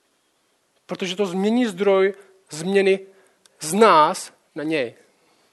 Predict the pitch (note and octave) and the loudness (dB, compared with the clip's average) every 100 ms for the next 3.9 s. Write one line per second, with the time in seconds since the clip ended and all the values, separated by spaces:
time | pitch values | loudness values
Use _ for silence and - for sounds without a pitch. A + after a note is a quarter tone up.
0 | _ _ _ _ _ _ _ _ _ _ | _ _ _ _ _ _ _ _ _ _
1 | _ _ _ _ _ _ _ _ _ _ | _ _ _ _ _ _ _ _ _ _
2 | _ _ _ _ _ _ _ _ - F3 | _ _ _ _ _ _ _ _ -12 -8
3 | - G3 G#3+ - G#3+ A#3 G3 C3 D3+ | -6 -4 -4 -4 0 2 2 -2 -6